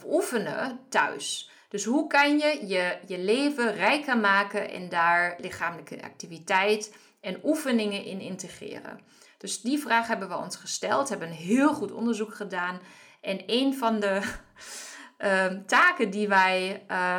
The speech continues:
hebben bedacht is, goh, je gaat tenminste twee keer per, per dag ga je tanden poetsen. En je gaat heel vaak op een dag ga je naar de koelkast. Of je zet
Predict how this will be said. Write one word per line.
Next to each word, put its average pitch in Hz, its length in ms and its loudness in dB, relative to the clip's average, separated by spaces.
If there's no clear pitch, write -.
hebben 196 220 -2
bedacht 180 540 2
is, - 540 0
goh, - 320 0
je 214 160 0
gaat 233 480 2
tenminste 254 540 0
twee 277 340 -2
keer 214 220 -2
per, 175 580 -2
per 170 140 -10
dag 233 280 2
ga 202 80 0
je 190 160 -2
tanden - 360 -8
poetsen. - 560 -14
En 208 120 -4
je 208 100 2
gaat 208 280 2
heel 311 420 4
vaak 240 580 4
op 220 140 -2
een 214 120 2
dag 190 260 2
ga 190 100 -2
je 175 120 -4
naar 175 140 -8
de 214 120 -2
koelkast. - 840 -6
Of 214 360 4
je 214 180 4
zet 233 580 2